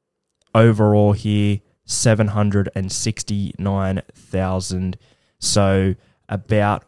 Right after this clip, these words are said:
one hundred thousand more overall viewers than viewers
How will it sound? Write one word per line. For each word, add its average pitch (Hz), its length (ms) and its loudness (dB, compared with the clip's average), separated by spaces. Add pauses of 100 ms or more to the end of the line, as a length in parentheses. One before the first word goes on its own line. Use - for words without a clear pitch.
one 107 380 -4
hundred 120 800 -2
thousand 104 640 -2
more 101 460 -2 (720)
overall 113 920 4
viewers 98 680 -2 (400)
than 101 200 -4
viewers 101 480 0